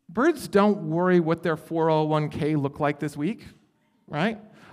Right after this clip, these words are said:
B-, birds aren't anxious every single moment about every single one of their chip-, uh, chicklings, right? And yet God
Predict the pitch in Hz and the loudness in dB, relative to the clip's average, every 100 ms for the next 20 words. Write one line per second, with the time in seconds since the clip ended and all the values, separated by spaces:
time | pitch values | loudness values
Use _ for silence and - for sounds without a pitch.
0 | - 220 196 240 330 - - 226 247 - | -6 -4 2 6 6 4 4 4 4 0
1 | 190 233 - 214 220 240 - - 185 208 | 2 2 2 6 6 6 -2 0 4 6
2 | 208 226 214 190 190 220 202 180 180 185 | 6 6 6 6 6 4 6 4 4 0
3 | 202 226 208 214 208 202 190 202 185 185 | 0 2 2 2 4 4 4 4 4 0
4 | - 165 202 - - 165 139 - - 196 | 0 -2 -2 -4 -6 0 0 0 -4 -4
5 | 220 220 285 - - - - 165 220 - | -2 -2 -2 -10 -18 -20 -12 -10 -10 -12
6 | _ _ _ _ _ _ _ _ _ _ | _ _ _ _ _ _ _ _ _ _
7 | _ _ _ _ _ 170 180 185 165 160 | _ _ _ _ _ -4 -4 -4 -6 -6